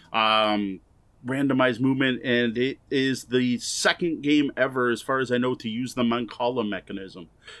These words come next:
But unlike Trajan, the action you do is where you take your things from. So it's not quite as A P prone. There's not quite as much math required to figure out to stop in the right spot. Uh, looks good.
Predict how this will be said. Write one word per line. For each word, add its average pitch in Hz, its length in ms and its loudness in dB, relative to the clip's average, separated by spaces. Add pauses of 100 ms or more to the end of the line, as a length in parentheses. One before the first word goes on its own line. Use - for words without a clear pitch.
(120)
But 131 180 0
unlike 151 460 2
Trajan, 151 720 2
the 135 100 0
action 135 340 0
you 135 120 -2
do 139 160 0
is 117 120 0
where 127 140 2
you 123 160 0
take 123 260 -4
your 123 120 -2
things 117 280 -4
from. 110 460 -2 (300)
So - 180 0
it's - 160 0
not 135 300 2
quite 131 340 2
as 127 180 2
A 123 180 2
P 123 180 -2
prone. 117 360 -2
There's 110 180 -2
not 120 200 2
quite 123 300 -2
as 110 160 -2
much 117 320 -2
math 110 320 2
required 113 560 0
to - 60 -18
figure 110 340 0
out - 180 -6
to - 140 -4
stop 113 400 0
in 104 80 0
the 98 80 -2
right 95 220 -4
spot. 80 360 -8 (460)
Uh, 143 100 6
looks 151 240 2
good. 131 240 2